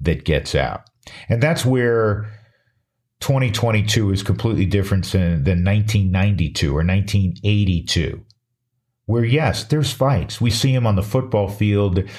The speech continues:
They don't seem as dramatic because most of the time guys have their helmets on. Yes, they're big people, you know, swinging and pushing and shoving or whatever.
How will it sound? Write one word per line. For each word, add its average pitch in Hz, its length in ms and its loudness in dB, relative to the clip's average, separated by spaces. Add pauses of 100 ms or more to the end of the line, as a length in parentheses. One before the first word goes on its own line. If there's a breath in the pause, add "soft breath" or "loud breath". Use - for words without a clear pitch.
(220 loud breath)
They 110 100 0
don't 113 380 -2 (380)
seem 113 300 0
as 101 140 0
dramatic 104 580 2
because 82 340 -2
most 113 440 0
of 85 120 0
the 85 80 2
time 90 400 0
guys 92 280 0
have 92 180 0
their 76 140 0
helmets 98 480 0
on. 90 320 2
Yes, 92 240 2
they're 87 120 0
big 73 300 -2
people, 90 560 0 (320 loud breath)
you 82 100 0
know, 82 240 0 (220)
swinging 95 680 2
and 78 300 0 (280)
pushing 95 360 0
and 85 100 0
shoving 87 460 0
or 80 80 2
whatever. 80 460 0